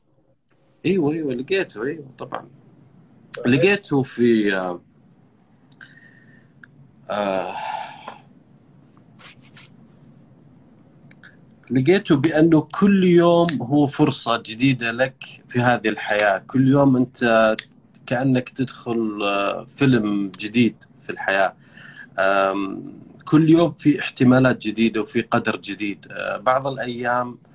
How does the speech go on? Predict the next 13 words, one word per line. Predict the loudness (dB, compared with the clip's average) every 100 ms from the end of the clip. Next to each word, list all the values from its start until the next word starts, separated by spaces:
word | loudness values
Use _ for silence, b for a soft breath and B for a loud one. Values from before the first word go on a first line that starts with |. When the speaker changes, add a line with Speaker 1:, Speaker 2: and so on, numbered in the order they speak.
| b b b b _
Speaker 1:
آه، | -6 -4 -6 -8 -12 -14 -18 -20 -20 _ _
يكون | -6 -2 2 2 2
رتمها | -4 -4 -2 -2
بطيء، | -2 -4 0 0 0 -4 -8
هادي، | -2 0 0 -4 -6
بعض | -4 -4 -4
الأيام | -6 -4 -2
تحمل | -4 -8 -6 -4
مفاجآت | -4 -4 -4 -2 -2 -2 -6
كبيرة. | -16 -10 -6 -6 -8 -12 _
فأنت | -6 -6 -6 -6
ما | -4 -4 -4
أصلًا | -6 -4 -4